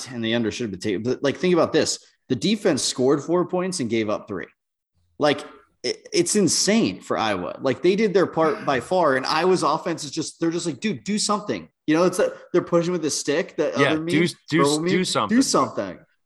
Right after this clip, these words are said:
Speaker 2: Yeah,
Speaker 1: <laughs>
Speaker 2: it was, it was five to three, I think, at halftime. And I looked at the over under, and it was at twenty-three and a half. And I was like, "Yep, <laughs> taking the under." <laughs> I was like, "I've never felt more confident in a bet my entire life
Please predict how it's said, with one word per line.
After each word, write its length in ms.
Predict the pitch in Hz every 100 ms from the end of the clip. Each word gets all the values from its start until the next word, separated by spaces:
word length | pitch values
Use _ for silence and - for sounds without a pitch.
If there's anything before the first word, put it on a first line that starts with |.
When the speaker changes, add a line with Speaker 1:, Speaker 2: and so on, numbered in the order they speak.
| -
Speaker 2:
Yeah, 180 | 127
Speaker 1:
<laughs> 340 | - - 262 -
Speaker 2:
it 120 | 170
was, 300 | 185 196 -
it 60 | 160
was 180 | 185 -
five 380 | - 156 185 175
to 80 |
three, 340 | 175 147 147 147
I 60 |
think, 200 | 123 120
at 100 | 110
halftime. 680 | 107 113 113 - 104 98 95 - _ _ _ -
And 260 | 110 107 104
I 540 | 98 104 101 101 98 -
looked 280 | 110 127 -
at 140 | 117
the 120 | 117 107
over 300 | 107 104 104
under, 280 | 101 98
and 100 | 95
it 80 | 95
was 160 | 95 104
at 160 | 98
twenty-three 520 | - 113 104 90 98 95
and 100 | 90
a 60 |
half. 300 | 95 92 85
And 80 | 90
I 80 | 87
was 120 | 85
like, 160 | 82 -
"Yep, 320 | 85 82 90 - _ -
<laughs> 500 | - - - _ _
taking 300 | - 113 147
the 120 | 143
under." 260 | 123 117 113 -
<laughs> 500 | 139 - - 139 - 139 - - 190
I 60 | 131
was 140 | 131
like, 120 | 135
"I've 220 | 123 131
never 260 | 127 131 135
felt 240 | 135 139
more 160 | 120 131
confident 600 | 131 131 127 127 123 -
in 40 |
a 60 | 120
bet 260 | 104 127 120
my 140 | 120
entire 340 | 117 117 120
life 320 | 120 110 104